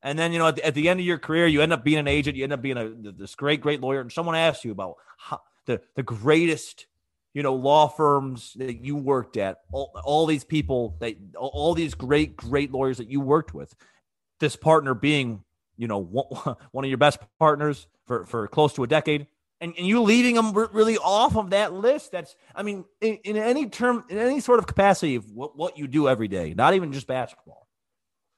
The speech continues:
your day-to-day life, your, like, your work life, whatever it may be, whatever it may entail,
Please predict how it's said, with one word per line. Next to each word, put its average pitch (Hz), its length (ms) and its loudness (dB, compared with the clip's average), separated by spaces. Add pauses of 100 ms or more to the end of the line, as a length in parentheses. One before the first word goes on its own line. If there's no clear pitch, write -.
(320)
your 98 140 -10
day-to-day 160 420 6
life, 147 420 4
your, 90 120 -14
like, 87 200 -12
your 92 80 -16
work 143 260 -2
life, 139 220 -4
whatever 165 420 4
it 135 80 4
may 147 220 2
be, 135 200 2
whatever 131 260 4
it 117 80 0
may 123 160 4
entail, 113 460 0